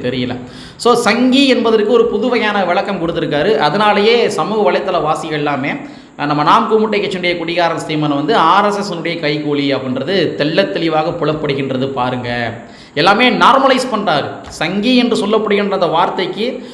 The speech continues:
மிகப்பெரிய ஒரு எதிர்ப்புகள் இருக்குது, மிகப்பெரிய ஒரு ஐடென்டிட்டி இருக்கு அப்படின்னா, அந்த ஐடென்டிட்டியை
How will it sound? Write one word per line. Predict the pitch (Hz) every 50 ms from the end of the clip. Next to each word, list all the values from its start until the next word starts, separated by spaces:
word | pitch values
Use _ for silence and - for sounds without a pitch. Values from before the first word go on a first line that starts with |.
| - - -
மிகப்பெரிய | - 185 214 247 254 - 254 254 254 254
ஒரு | 233 214
எதிர்ப்புகள் | 196 196 - - 254 247 - - 240 226 214
இருக்குது, | 208 202 202 - 170 165 - 170 170 165 151 127 - - 123
மிகப்பெரிய | 143 180 214 233 240 233 233 240 254 247
ஒரு | 233 214 202 202
ஐடென்டிட்டி | 196 - - 214 208 247 240 233 233 233
இருக்கு | 220 202 202 - - 180
அப்படின்னா, | 165 - 156 160
அந்த | 180 220 254 254 185 156
ஐடென்டிட்டியை | 156 185 233 220 254 247 254 254 233 214